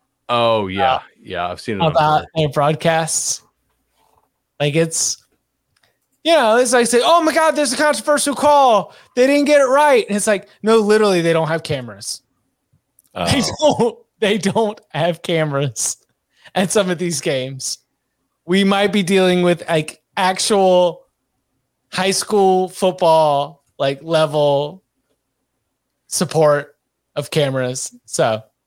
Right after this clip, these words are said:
Speaker 1: But
Speaker 2: just
Speaker 1: not
Speaker 2: a
Speaker 1: like Texas high school football, like, you know, some state that doesn't care about high school football that much.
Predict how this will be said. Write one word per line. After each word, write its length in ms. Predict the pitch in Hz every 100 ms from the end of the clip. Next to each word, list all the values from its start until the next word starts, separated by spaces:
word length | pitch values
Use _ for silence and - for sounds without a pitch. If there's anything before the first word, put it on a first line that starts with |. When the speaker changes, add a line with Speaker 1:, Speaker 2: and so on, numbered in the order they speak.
| _
Speaker 1:
But 80 | -
Speaker 2:
just 120 | 135
Speaker 1:
not 60 | 151
Speaker 2:
a 20 |
Speaker 1:
like 160 | 143 123
Texas 320 | 147 139 -
high 140 | 104
school 160 | 92 90
football, 420 | - 98 95 - 98
like, 420 | 101 95 - - - - _
you 100 | 117
know, 140 | 90
some 180 | - 104
state 240 | - 110
that 80 | 101
doesn't 180 | 101 90
care 120 | 104
about 140 | 95 90
high 60 |
school 220 | 87 -
football 200 | 95 87
that 120 | 85 85
much. 320 | 80 82